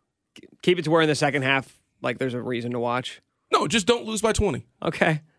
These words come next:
Speaker 2: Like, cover.
Speaker 1: <laughs>
Speaker 2: Cover.
Speaker 1: Is the line out?
Speaker 2: No, I
Speaker 1: It'll be, I'm assuming it'll be nineteen twenty.
Speaker 2: I,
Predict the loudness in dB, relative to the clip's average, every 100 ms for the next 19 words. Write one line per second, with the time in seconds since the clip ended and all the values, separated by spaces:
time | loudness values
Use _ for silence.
0 | _ -2 0 4 4 4 0 -8 -12 _
1 | _ -12 -2 0 0 -2 -6 -2 -6 _
2 | _ 0 2 2 -2 2 4 6 6 4
3 | 2 -4 _ _ _ -6 2 2 4 4
4 | 6 6 6 6 6 4 4 4 4 4
5 | 6 4 4 4 2 -2 0 2 2 0
6 | 0 0 -2 -4 -10 -10 -8 -8 -8 -12
7 | -4 0 0